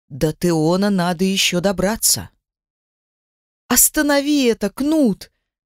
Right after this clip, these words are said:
взмолилась Элла. «Пожалуйста,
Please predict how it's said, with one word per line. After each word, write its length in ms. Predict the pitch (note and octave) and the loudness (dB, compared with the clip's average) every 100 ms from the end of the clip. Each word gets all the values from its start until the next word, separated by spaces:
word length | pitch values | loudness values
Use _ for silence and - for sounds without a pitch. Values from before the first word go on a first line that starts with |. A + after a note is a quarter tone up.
| _ _ _ - | _ _ _ -2
взмолилась 840 | C#3+ D3+ D#3 E3+ D#3 D3+ - - | 0 2 0 0 -2 -2 -4 -2
Элла. 420 | F3 D3 C3+ C3 - _ | -2 0 -4 -8 -10 _
«Пожалуйста, 840 | C4 C4 B3+ C4 F3+ D3 - - | 0 2 2 0 0 -2 -2 -4